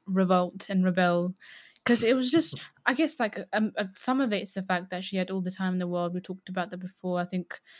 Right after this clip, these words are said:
Speaker 1: Spurs will probably feel, you know, they'll rue the fact that they didn't have somebody marking her so closely. But beyond that, you know, there's a bunch of players i-, in the box. The keeper is,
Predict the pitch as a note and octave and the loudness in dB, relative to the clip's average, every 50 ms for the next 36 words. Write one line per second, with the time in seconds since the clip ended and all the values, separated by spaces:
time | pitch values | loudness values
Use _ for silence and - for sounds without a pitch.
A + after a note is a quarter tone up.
0 | - - - - - G3+ G3 G3 F#3+ F#3+ F#3 - F#3+ F#3 F3 F3+ F3 F3+ F3+ - | -20 -18 -16 -6 -2 0 0 0 0 -2 -4 -2 -2 -2 -2 -2 -2 -4 -2 -2
1 | F#3 F3+ F3+ F3 F3 F3 E3+ - _ _ _ - G3+ G3 F#3 F3+ F3 F3+ F3+ F3 | 0 0 0 0 0 -2 -4 -8 _ _ _ -8 -4 -2 -2 0 0 0 0 0
2 | F3 F3 F3+ F#3+ F#3+ F#3 F#3+ F#3 F3+ E3 E3 F3 E3 F3 F3+ F3 F3 F3 - _ | 0 0 2 2 2 0 0 -2 -2 -2 -2 -4 -8 -6 -4 -4 -4 -4 -6 _
3 | _ - F#3 F3 F#3 F3 F3 F3 F3 - - F#3 F3+ E3+ E3+ F3 E3+ F3 F3+ F3 | _ -6 -6 -4 -2 -2 -2 -4 -4 -4 -4 -4 -2 -2 -2 -2 -2 0 0 -2
4 | F3 F3 - - F#3 E3+ F3+ - F3 E3+ E3+ - F#3 F3+ F3+ F#3 - - E3+ E3+ | -2 -4 -6 -8 -8 -8 -6 -6 -6 -6 -4 -2 -2 -2 -2 -2 -4 -4 -4 -4
5 | F3 F3+ - - - - - _ _ - A3 F#3+ - A3 - A#3 A#3 B3 C4+ C#4 | -4 -6 -10 -18 -20 -20 -20 _ _ 2 2 2 2 2 2 4 4 6 6 6
6 | C4 B3 A#3 A#3 G#3 F3 - - _ - G#3+ G3 F#3+ F#3 F3+ F#3 F3+ F#3 - G#3 | 6 6 6 6 4 4 2 -2 _ -6 -2 0 0 0 0 -2 -2 -2 0 0
7 | A3+ A3+ - G3+ - - G3+ G3+ F#3+ F#3 F3+ F3 F3 - - - - - - _ | 0 -2 -4 -8 -6 -2 0 2 4 4 2 2 0 -4 -6 -8 -12 -16 -18 _
8 | _ _ - G3+ G3 G3 F#3+ F3+ F3+ F3 E3+ D3+ F#3+ - - - - F#3 F#3+ F#3+ | _ _ -2 -2 0 0 0 0 0 0 0 -2 -4 -6 -8 -6 -4 -6 -6 -4
9 | - G#3+ G3 F#3+ G3 F#3+ F#3 F3+ - - - F#3+ F#3 F3 F3 F#3 - | -2 -4 -2 0 0 2 2 2 2 0 0 0 0 0 -2 -4 -8